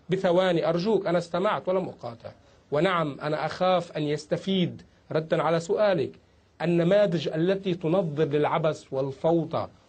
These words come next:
والقتل، النماذج التي لا تتأسف على أرواح الأبرياء الذين يقتلون في الشوارع، النماذج التي تقول للمسلم: "أنت مضطهد في أوروبا". لا، أوروبا وأنا ضد حكوماتها،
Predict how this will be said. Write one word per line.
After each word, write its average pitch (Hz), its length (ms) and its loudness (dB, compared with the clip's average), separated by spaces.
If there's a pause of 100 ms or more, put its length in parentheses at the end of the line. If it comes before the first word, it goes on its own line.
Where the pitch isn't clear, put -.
(140)
والقتل، 160 580 0 (300)
النماذج 196 520 2
التي 214 340 0
لا 240 120 0
تتأسف 233 640 -2
على 165 220 2
أرواح 160 320 0
الأبرياء 147 600 0
الذين 147 360 -2
يقتلون 143 600 -2
في 139 100 -6
الشوارع، 135 540 -2 (540)
النماذج 170 520 2
التي 180 520 -2
تقول 202 380 0
للمسلم: 220 480 0
"أنت 220 240 -2
مضطهد 220 480 2
في 185 100 0
أوروبا". 165 480 0 (320)
لا، 165 300 0 (720)
أوروبا 190 600 2 (260)
وأنا 180 360 2
ضد 180 240 0
حكوماتها، 147 800 -2